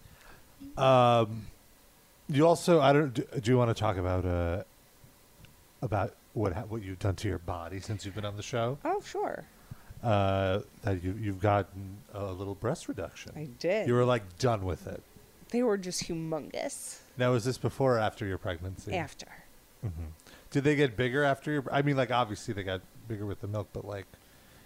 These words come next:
Speaker 1: even
Speaker 2: No,
Speaker 1: after?
Speaker 2: they didn't get, no,
Speaker 1: Oh,
Speaker 2: they
Speaker 1: no?
Speaker 2: got a little bit bigger. I mean, you saw
Speaker 1: But
Speaker 2: me pregnant.
Speaker 1: But, yeah, but you were just ready to g-,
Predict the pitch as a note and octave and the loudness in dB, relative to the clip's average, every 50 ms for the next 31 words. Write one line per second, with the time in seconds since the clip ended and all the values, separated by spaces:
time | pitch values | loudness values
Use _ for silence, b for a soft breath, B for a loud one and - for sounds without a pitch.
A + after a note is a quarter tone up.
0 | b b B2 B2 G#2+ G#2 G#2+ G2+ G2+ - F#3 G3+ B3+ D4 D#4 D4+ C4+ B3+ C4+ C4+ | b b 0 0 0 0 0 -2 -2 -2 0 2 4 4 4 4 6 4 4 4
1 | C#4 D4 E4+ F#4 E4 - D4+ C#4 - C4 D#4 - E3+ C#3+ B2+ B2+ C#3 D3+ G4+ G4+ | 2 0 -2 -2 -2 -2 -2 -2 0 2 4 6 6 6 6 4 4 4 4 4
2 | C4+ G3+ F#3+ F#3 F#3 F3+ F3+ E3+ D#3+ - - - - E3+ D#3+ D3+ D#3 D#3+ E3 F3+ | 4 2 2 0 0 0 -2 -4 -4 -6 -10 -10 -6 -4 -4 -2 0 -2 -2 -2
3 | A3 - - - E3+ E3+ F3+ F#3 F#3+ G3 G#3+ - - - F#3+ F#3 E3+ D#3 - - | -4 -6 -8 -8 -8 -8 -8 -8 -8 -8 -8 -6 0 2 2 2 2 -2 -6 -6
4 | D3+ D3+ D3+ E3 E3+ - - - D3+ A#2+ E3 E3 D#3+ D#3 E3+ D3+ B2 G#2+ A2 B2 | -6 -6 -6 -8 -10 -10 -8 -8 0 6 6 8 10 10 10 10 8 8 6 4
5 | B2 C#3 D3+ D#3 D3+ C#3 A#2+ B2+ B2 - - C#3 C3 B2 A#2+ A#2 A2 A2 G#2 G2+ | 6 8 8 8 8 8 6 4 2 2 6 6 6 6 6 6 4 2 2 0